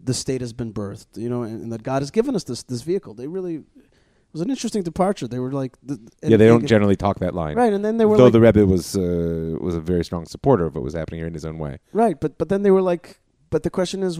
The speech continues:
Speaker 1: what is filling this?"
Speaker 2: Yeah, what are you gonna do with it?
Speaker 1: Right, what is the soul of this
Speaker 2: So
Speaker 1: thing?
Speaker 2: maybe it's worth it to take a couple of minutes then to shift, as is so appropriate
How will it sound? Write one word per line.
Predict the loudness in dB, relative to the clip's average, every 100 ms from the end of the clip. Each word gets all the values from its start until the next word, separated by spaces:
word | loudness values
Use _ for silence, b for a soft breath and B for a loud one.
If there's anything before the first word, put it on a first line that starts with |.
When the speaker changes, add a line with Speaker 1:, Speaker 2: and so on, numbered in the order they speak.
| -10
Speaker 1:
what | -12 -2 0 0
is | -2 -4 -8
filling | -6 -2 0 -2 -4
this?" | -4 -6 -8 -8
Speaker 2:
Yeah, | 0
what | 0
are |
you | 0
gonna | -4
do | -4 -2
with | -2 -2
it? | -6
Speaker 1:
Right, | -2
what | -2 0
is | 0
the |
soul | 2 2 2
of | -2
this | -6
Speaker 2:
So | -8 -14
Speaker 1:
thing? | 2
Speaker 2:
maybe | 6 6
it's | 6
worth | 4 4
it | 0
to | -8
take | -8 -6
a |
couple | -2 0 2
of | 0
minutes | 0 -2 -6 -12
then | -4 -4 -2
to | -4
shift, | -4 -4 -6 -18 -20 _ _ _ -4
as | -2 -2 -4
is | -2
so | 2 2
appropriate | 4 2 4 2 0